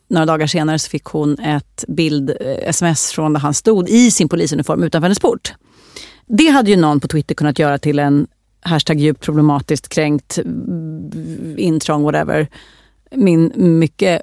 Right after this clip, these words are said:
härligare kompis bara, "Haha, kul, hej då." Alltså så här,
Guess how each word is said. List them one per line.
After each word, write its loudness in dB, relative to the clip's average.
härligare 0
kompis -6
bara, -4
"Haha, 2
kul, 0
hej 4
då." 0
Alltså 0
så 4
här, 2